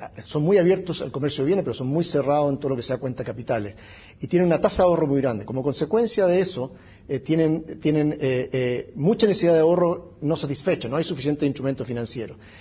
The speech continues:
Eh, eh, como producto de eso hay muchos inversionistas, ¿no es cierto? Si un inversionista quiere invertir en la bolsa, eh, de Shanghái,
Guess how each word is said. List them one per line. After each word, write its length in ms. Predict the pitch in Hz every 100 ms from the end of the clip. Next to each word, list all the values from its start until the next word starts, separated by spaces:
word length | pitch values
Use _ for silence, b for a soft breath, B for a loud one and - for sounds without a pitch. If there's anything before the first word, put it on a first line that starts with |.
| B B B -
Eh, 260 | 143 - - - -
eh, 180 | - 143
como 180 | 156
producto 380 | 151 202 240 226
de 60 | 226
eso 140 | 226 196
hay 120 | 147
muchos 300 | 151 208 208
inversionistas, 600 | 196 175 - 214 151 - 131
¿no 60 |
es 40 | 131
cierto? 200 | 139 151
Si 120 | 151
un 80 | 175
inversionista 440 | 175 160 165 151
quiere 220 | - 175
invertir 320 | 180 143 -
en 80 | 160
la 80 | 139
bolsa, 480 | 143 170 - 135 -
eh, 180 | 131 -
de 80 | 131
Shanghái, 580 | - 120 101 85 98